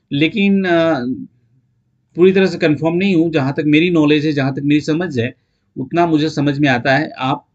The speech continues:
अ, इस question के साथ जा भी सकते हैं या इसे होल्ड पे भी डाल सकते हैं, और फिर आप कहीं से पता करके मुझे भी बता सकते हैं।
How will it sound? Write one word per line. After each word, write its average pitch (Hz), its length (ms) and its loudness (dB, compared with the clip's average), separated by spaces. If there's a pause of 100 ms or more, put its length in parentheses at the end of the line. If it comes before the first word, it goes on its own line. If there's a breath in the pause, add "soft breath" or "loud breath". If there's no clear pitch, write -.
(100)
अ, 143 300 -2
इस 139 340 -6
question 156 280 -4
के 160 80 -6
साथ 160 200 -4
जा 127 160 2
भी 156 100 -2
सकते 165 300 -8
हैं 170 80 -6
या 170 100 0
इसे 151 180 -2
होल्ड 120 300 2
पे 113 80 -4
भी 104 100 -8
डाल 98 200 -6
सकते - 280 -20
हैं, 98 100 -20 (1120 soft breath)
और 117 120 -2
फिर 160 180 -2
आप - 280 0 (280 soft breath)
कहीं 147 160 -2
से 170 100 -4
पता 139 260 -4
करके 131 240 -4
मुझे 123 220 0
भी 120 60 0
बता 101 220 -6
सकते - 360 -20
हैं। 98 160 -18